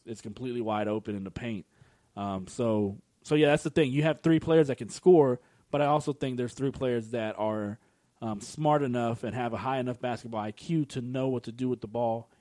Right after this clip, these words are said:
if the, if a situation presents itself to where a guy's open. Um, so, okay, so kind of moving on. Any glaring weaknesses with this team that you see?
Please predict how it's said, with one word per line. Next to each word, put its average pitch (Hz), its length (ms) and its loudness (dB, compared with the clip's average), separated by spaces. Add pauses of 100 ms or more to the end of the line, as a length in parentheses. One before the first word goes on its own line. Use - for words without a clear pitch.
if 165 240 -2
the, 131 300 -6
if 147 140 -6
a 135 40 -10
situation 135 460 -6
presents 117 300 -8
itself 113 240 -10
to 117 60 -12
where 104 140 -6
a 101 60 -10
guy's 98 320 -10
open. - 360 -14 (680)
Um, 82 340 -12 (600)
so, 180 180 6
okay, 156 160 6
so 147 400 4
kind 165 240 0
of 131 180 -4 (920)
moving 139 260 2
on. 135 360 2 (680)
Any 180 140 4
glaring 170 400 0
weaknesses 160 500 0
with 156 120 -6
this 165 140 -6
team 175 280 -2 (1000)
that 123 200 -10
you 165 120 -4
see? 165 340 -6